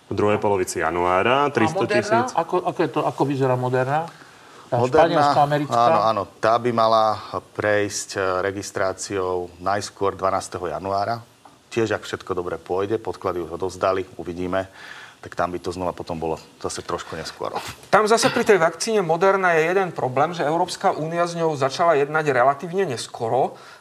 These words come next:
Speaker 4: a, e, práve, že bolo celkom prekvapením, lebo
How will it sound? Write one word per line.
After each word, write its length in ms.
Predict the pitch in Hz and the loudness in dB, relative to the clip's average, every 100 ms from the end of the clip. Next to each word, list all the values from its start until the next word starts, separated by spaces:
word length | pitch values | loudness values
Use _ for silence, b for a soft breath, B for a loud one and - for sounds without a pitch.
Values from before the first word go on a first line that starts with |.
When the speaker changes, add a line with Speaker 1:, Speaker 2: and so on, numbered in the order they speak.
| B | B
Speaker 4:
a, 140 | 120 123 123 123 127 127 127 123 120 123 123 | 0 2 4 4 2 0 -2 0 -2 -4 -10
e, 120 | B B B _ _ _ - - - _ _ _ _ _ | B B B _ _ _ -20 -20 -20 _ _ _ _ _
práve, 420 | - 170 196 180 - | 2 4 4 2 -2
že 240 | 139 123 120 | -6 -10 -14
bolo 400 | - 156 170 170 | -4 -2 -2 0
celkom 320 | 196 196 202 | 0 2 0
prekvapením, 720 | 165 185 190 165 135 135 143 | 0 0 2 2 0 -2 0
lebo 320 | 156 151 156 | 0 2 0